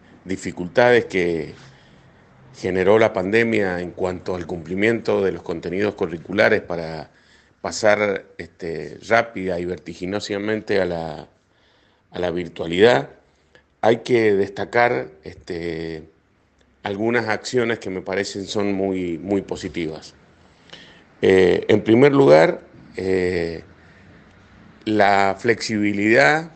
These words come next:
de los docentes y el compromiso que ellos asumieron para, a través de estrategias que antes no habían utilizado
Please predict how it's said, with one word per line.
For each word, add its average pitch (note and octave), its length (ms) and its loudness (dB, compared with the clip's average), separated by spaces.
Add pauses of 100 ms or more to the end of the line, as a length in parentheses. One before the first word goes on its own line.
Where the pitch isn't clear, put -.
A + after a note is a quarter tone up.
(600)
de F#2 920 -2
los G#2 520 -2
docentes G#2+ 640 -4
y G2+ 60 -4
el F#2 140 -4
compromiso A2 800 0
que G2+ 240 2
ellos G#2+ 240 2
asumieron C3 640 2 (640)
para, B2+ 440 4 (320)
a G#2 140 -4
través G#2+ 320 0
de A#2 80 -4
estrategias G#2+ 600 -4
que G2+ 160 -4
antes G2+ 320 -6
no G2+ 280 -4
habían G2 520 -4 (440)
utilizado G2+ 1300 2